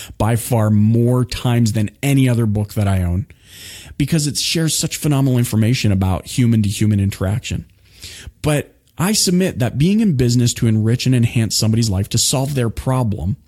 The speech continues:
will get you to where you want to go so much quicker than if you were to pursue money alone. Now, part of enriching and enhancing somebody's life is to build trust.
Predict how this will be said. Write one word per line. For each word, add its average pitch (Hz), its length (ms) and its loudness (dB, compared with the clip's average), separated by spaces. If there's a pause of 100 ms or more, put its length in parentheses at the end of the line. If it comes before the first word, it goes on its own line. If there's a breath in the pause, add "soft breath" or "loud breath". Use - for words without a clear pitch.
(640 loud breath)
will 151 240 2
get 165 480 -4
you 143 280 2
to 131 160 0
where 131 300 2
you 135 180 2
want 120 260 0
to 113 80 0
go 107 240 2
so 277 540 0
much 160 320 0
quicker 165 500 -2 (580 loud breath)
than 143 280 2
if 143 200 0
you 139 120 2
were 131 160 2
to 123 80 0
pursue 127 520 0
money 107 520 2 (100)
alone. 92 520 -2 (640 loud breath)
Now, 143 320 -2 (960)
part 226 260 0
of 180 120 0
enriching 123 460 2
and 113 100 4
enhancing 110 460 2
somebody's 104 360 0
life 101 420 -2
is 135 160 0
to 156 100 -2
build 135 440 -2
trust. - 580 -6